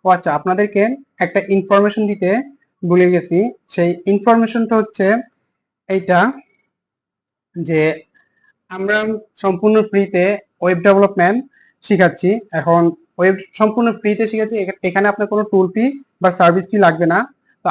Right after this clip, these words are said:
আপনি যদি আমাদের মেসেঞ্জার গ্রুপে জয়েনিং হতে চান, অবশ্যই আমাদের চ্যানেলটা একটু সাবস্ক্রাইব করে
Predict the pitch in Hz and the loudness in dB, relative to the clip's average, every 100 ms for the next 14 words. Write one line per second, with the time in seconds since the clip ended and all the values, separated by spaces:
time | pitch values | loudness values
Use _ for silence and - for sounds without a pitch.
0 | 160 214 214 214 196 190 196 180 170 196 | -4 -2 0 2 2 2 0 2 0 0
1 | 196 208 170 185 180 175 220 262 165 170 | 0 0 0 -4 0 0 0 -4 0 2
2 | 180 196 185 175 175 185 196 160 170 - | 2 0 -2 -4 -4 -4 -4 -4 -4 0
3 | 185 185 190 175 165 175 185 185 156 151 | 0 0 -2 -4 -4 -4 -8 -4 -4 -2
4 | 185 180 202 | -6 -2 0